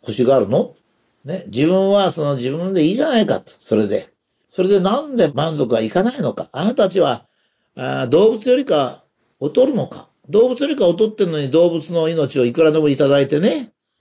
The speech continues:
なんか立派な肉があるから必要以上に食べたりして、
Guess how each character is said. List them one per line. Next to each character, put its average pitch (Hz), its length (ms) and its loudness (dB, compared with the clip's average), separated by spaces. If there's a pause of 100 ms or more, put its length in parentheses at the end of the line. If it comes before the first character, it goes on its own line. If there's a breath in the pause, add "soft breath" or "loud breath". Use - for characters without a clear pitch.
(140)
な 135 160 -6
ん - 40 -6
か 131 80 -2
立 117 220 -4
派 131 140 -6
な 123 180 -2
肉 127 200 -6
が 131 160 2
あ 139 40 0
る 160 80 -2
か 160 120 2
ら 110 200 0 (220)
必 - 240 -10
要 135 140 4
以 139 80 2
上 160 160 0
に 120 100 -4
食 - 140 -4
べ 175 100 -2
た 120 140 0
り 107 100 -2
し 101 80 -12
て、 170 400 0